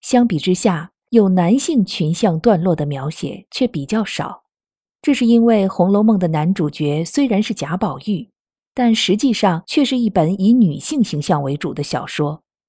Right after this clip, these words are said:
不过，其实贾宝玉作为男主，除了会出现在每一次红楼女儿的聚会上之外，他也有一些自己在大观园之外的社交活动。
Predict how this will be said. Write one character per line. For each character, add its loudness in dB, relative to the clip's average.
不 0
过， 2
其 0
实 2
贾 0
宝 0
玉 0
作 2
为 2
男 -2
主， -6
除 -2
了 4
会 0
出 -4
现 0
在 0
每 2
一 -4
次 -4
红 2
楼 2
女 2
儿 -8
的 -4
聚 -2
会 -2
上 -2
之 0
外， 0
他 -2
也 2
有 4
一 -2
些 2
自 0
己 -4
在 -2
大 -2
观 4
园 2
之 2
外 0
的 -8
社 0
交 -4
活 -12
动。 -12